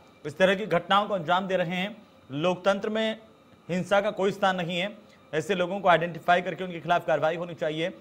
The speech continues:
ये भारतीय जनता पार्टी के नेताओं की ओर से मांग की गई है।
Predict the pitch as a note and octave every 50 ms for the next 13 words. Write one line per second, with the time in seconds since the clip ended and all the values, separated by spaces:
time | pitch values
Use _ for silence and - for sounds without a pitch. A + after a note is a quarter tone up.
0 | - - - C3+ E3+ E3+ D3+ D#3 D#3+ D#3+ F#3 F3+ D3 D3 D#3+ D#3 E3 F3 - D#3
1 | D3+ D3+ F3 E3 D#3+ D3+ D3+ D3 - E3 F3+ F3 E3 E3 C#3+ D3+ E3+ D#3 C#3+ D3
2 | D3 D3 D#3+ D3+ D3 B2 G2 F2+ E2+